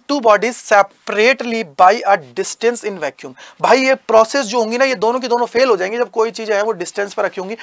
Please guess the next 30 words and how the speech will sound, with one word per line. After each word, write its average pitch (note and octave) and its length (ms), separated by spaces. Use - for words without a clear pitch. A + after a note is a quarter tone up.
तो A#3 120
उससे A#3+ 220
कोई A3 200
चीज़ G3+ 220
में G3+ 180
दिक्कत, G3+ 280
हम F#3+ 120
लोग A#3 140
बोले G#3+ 200
तो A#3 100
सर A#3+ 140
वहाँ G3 180
पे A3 120
बहुत F#3+ 220
दिक्कतें A3+ 320
आ G3+ 60
जाएंगी। G#3 200
हम G3 140
लोग A3 120
जो A3+ 120
चीज़ A3+ 220
करना G#3+ 220
चाहते A3 240
हैं G#3+ 60
वो A3 60
हम G3 140
लोग G#3+ 140
नहीं E3+ 200
कर D#3+ 160
पाएंगे। D3 300